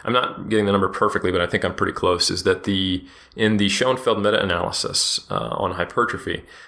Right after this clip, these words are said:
the one to five set group, uh, per week, uh, or, or that, that category, I should say, in the meta-analysis was gaining, uh, hypertrophy at about,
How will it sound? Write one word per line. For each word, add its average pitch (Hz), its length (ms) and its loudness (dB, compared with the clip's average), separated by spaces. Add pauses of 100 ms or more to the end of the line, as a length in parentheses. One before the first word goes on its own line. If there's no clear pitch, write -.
(120)
the 101 120 2
one 110 300 2
to 107 80 6
five 98 380 2
set 95 320 2
group, 98 360 -2 (420)
uh, 90 320 0
per 104 300 0
week, 95 400 -2 (280)
uh, 98 120 2
or, 101 180 2
or 98 220 0
that, 95 320 0
that 95 180 0
category, 104 480 0
I 104 60 0
should - 160 -8
say, 107 100 4
in 98 60 0
the 90 80 -4
meta-analysis 98 720 0
was 92 140 -2
gaining, 104 640 2
uh, 90 160 0
hypertrophy 95 560 0
at 90 60 0
about, 87 420 0